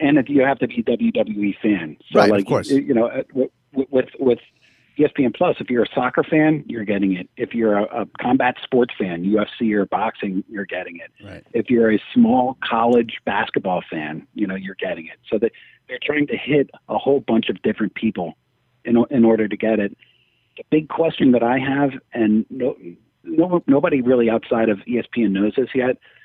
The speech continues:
Speaker 1: is what does their subscriber base have to get to in order to start making a profit? 'Cause if they do start making a profit on this,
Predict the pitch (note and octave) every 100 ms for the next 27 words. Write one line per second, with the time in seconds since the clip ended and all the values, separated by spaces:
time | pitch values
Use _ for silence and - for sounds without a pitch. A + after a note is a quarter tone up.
0 | _ - A#2+ A2 - _ - B2 - E3+
1 | D3 C#3+ C3+ - A#2+ A2+ G#2 G#2+ G#2+ A2+
2 | G#2 G2+ F2 F#2+ - A#2+ A#2 A#2 _ _
3 | - A#2 A2 G#2+ G2+ - A2 G#2 G2+ -
4 | F#2+ - - F#2 - E2 - F#2 F2+ F2+
5 | D3+ C3+ A2+ B2 A#2+ A2+ G#2+ G#2 G2+ -
6 | - G2 - A2 A2 A2 A2+